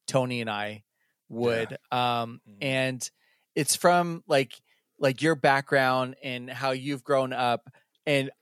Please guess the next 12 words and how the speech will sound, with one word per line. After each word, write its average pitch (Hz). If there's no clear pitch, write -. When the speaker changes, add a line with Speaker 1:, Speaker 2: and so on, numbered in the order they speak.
Speaker 1:
I 175
may 185
be 160
missing 143
things 131
that, 117
that 120
you 143
are 135
kind 131
of 113
more 120